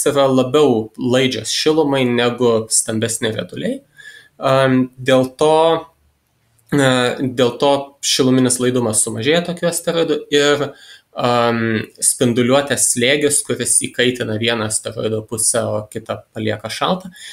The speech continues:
jis turi didesnį poveikį asteroidų judėjimui. Am, kad apskritai toks poveikis egzistuoja, tai irgi jau žinom kurį laiką, jis gali pakeisti tiek asteroidų sukimosi greitį,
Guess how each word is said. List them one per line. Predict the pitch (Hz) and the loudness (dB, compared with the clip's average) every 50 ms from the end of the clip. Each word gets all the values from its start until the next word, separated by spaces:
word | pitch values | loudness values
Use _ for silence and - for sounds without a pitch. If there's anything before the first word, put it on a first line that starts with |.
| - - - | -18 -10 -4
jis | - 160 - - | -2 0 0 2
turi | - 170 165 160 147 | 2 0 2 2 0
didesnį | 143 131 139 131 135 147 147 147 - - 143 127 127 | 0 0 0 2 4 4 4 4 2 0 0 -2 -2
poveikį | - 127 120 123 120 120 120 117 117 - - 113 110 | 0 2 2 4 4 2 0 0 -2 -4 -2 0 0
asteroidų | 107 - - - - 110 110 113 113 110 107 110 110 110 | 0 0 -4 -6 -8 -8 -8 -6 -8 -8 -6 -6 -4 -4
judėjimui. | 117 127 139 131 110 95 - - - _ _ _ _ _ - - - - - - - _ _ _ _ | 0 0 2 2 2 0 -2 -8 -16 _ _ _ _ _ -20 -20 -20 -20 -20 -20 -20 _ _ _ _
Am, | - - 147 135 139 139 131 131 131 135 - - | -4 -2 0 2 2 2 2 2 0 -2 -4 -6
kad | - - 190 196 190 | -4 0 0 0 2
apskritai | 214 214 220 - - - 165 165 196 202 | 2 2 2 2 0 -2 -2 0 0 0
toks | 208 165 175 - | 0 0 -2 0
poveikis | - 143 135 131 131 127 127 123 - 127 | 2 4 4 4 4 2 0 -2 0 -2
egzistuoja, | 117 113 113 110 - - - 127 123 117 120 | -2 -2 -4 -4 -4 0 2 2 2 2 0
tai | - 127 127 | 0 0 0
irgi | 120 120 - 120 110 | 0 0 0 0 0
jau | 107 104 107 - _ _ | 0 0 -2 -8 _ _
žinom | - 131 120 123 120 113 107 104 104 | -12 -6 -2 -2 0 0 -2 -2 -6
kurį | - - 113 107 113 117 | -8 -6 -6 -4 -2 0
laiką, | 131 170 233 240 - 196 | 2 2 2 0 0 -2
jis | 170 143 135 135 | 0 0 0 2
gali | 127 123 120 | 2 0 0
pakeisti | - - 127 - 131 123 - - - | -2 -4 -8 -2 -2 -2 -2 -2 -8
tiek | _ - 110 107 - | _ -4 -4 -4 -4
asteroidų | 117 - - 110 107 110 104 107 107 - | -8 -14 -12 -10 -10 -8 -8 -8 -4 -4
sukimosi | - - 127 - 185 214 208 - - - 180 | -4 -4 -2 -2 0 2 2 2 2 0 0
greitį, | 165 170 170 170 160 165 - 143 | 0 0 0 0 0 0 -2 -4